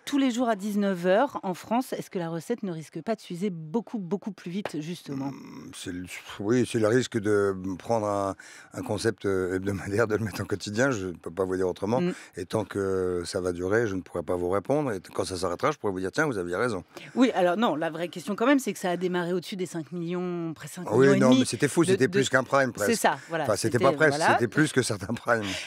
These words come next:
Speaker 1: Et puis ça a beaucoup baissé.
Speaker 2: Ça a beaucoup baissé, mais maintenant ça, ça s'est stabilisé, ça s'est même remonté, et ça va encore remonter parce que on y apporte des ajustements, euh, et je, je, je, j'y veille avec, euh,
Speaker 1: Genre quoi, par
Speaker 2: avec mes
Speaker 1: exemple ?
Speaker 2: camarades de T F un. Bah, peut-être à mettre un petit peu plus de divertissement.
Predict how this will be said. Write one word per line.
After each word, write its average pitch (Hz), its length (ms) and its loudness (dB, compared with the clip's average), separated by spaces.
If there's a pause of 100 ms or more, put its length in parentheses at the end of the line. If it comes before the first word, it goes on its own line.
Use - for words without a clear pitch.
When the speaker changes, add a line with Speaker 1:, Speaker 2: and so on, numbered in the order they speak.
(100)
Speaker 1:
Et 202 80 4
puis 196 180 -6
ça 180 160 0
a 175 60 4
beaucoup 190 320 -6
baissé. 170 340 0
Speaker 2:
Ça 120 140 6
a 120 40 6
beaucoup 123 240 -2
baissé, 175 280 2
mais 147 100 2
maintenant 117 300 4
ça, 107 260 2
ça 107 160 -2
s'est 104 140 -2
stabilisé, 107 440 2
ça 131 220 2
s'est 113 140 -4
même 113 240 2
remonté, 110 580 2
et 120 60 0
ça 117 140 4
va 110 80 4
encore 101 260 0
remonter 113 340 0
parce 143 160 -2
que 101 160 -2 (320)
on 95 140 -2
y 107 40 4
apporte 107 280 2
des 101 180 -6
ajustements, 104 640 -2
euh, 80 420 -6
et 87 60 -4
je, 87 140 -6 (160)
je, 87 140 -8 (100)
je, 87 160 -8 (340)
j'y 95 180 -6
veille 117 300 2
avec, 92 260 -4
euh, 95 40 0
Speaker 1:
Genre 95 240 0
quoi, 226 140 2
par 226 100 0
Speaker 2:
avec 185 140 0
mes - 40 4
Speaker 1:
exemple ? 208 220 2
Speaker 2:
camarades 101 360 2
de 98 100 -4
T 104 200 2
F - 80 -8
un. 156 120 0 (300)
Bah, 110 120 4
peut-être 143 400 4
à - 20 2
mettre 131 220 2
un 120 60 0
petit 120 160 -10
peu 131 120 2
plus 123 180 -2
de 123 60 6
divertissement. 131 680 2